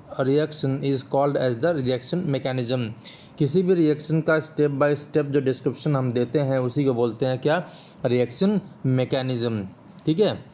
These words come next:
चलिए अब देखते हैं concept to understand the reaction mechanism। रिएक्शन मैकेनिज्म को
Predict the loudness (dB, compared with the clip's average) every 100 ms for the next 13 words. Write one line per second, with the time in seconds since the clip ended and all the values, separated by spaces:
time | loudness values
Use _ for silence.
0 | -20 -20 -8 0 2 2 0 -2 -4 0
1 | -2 0 -2 2 0 0 -2 0 2 2
2 | 2 0 0 0 -2 0 0 2 2 0
3 | 0 0 2 2 0 -2 -2 -2 0 0
4 | -2 0 2 2 0 0 0 0 2 2
5 | 0